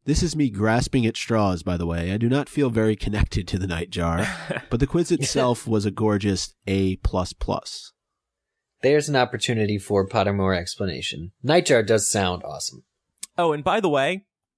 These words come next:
Speaker 2: if, if J K Rowling would have given us explanations for all these, it would have been like a horoscope gone bad. You,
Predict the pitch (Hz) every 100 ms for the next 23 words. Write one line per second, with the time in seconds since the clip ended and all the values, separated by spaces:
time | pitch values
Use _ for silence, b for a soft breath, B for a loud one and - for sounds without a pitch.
0 | - 147 - 139 - 170 208 226 170 175
1 | 156 139 147 147 131 117 143 147 147 127
2 | - 127 - 131 143 185 - 156 - 117
3 | 107 101 87 117 - - _ _ _ -
4 | 147 170 160 175 165 143 139 175 185 -
5 | 156 139 143 147 143 131 185 156 90 82
6 | 110 135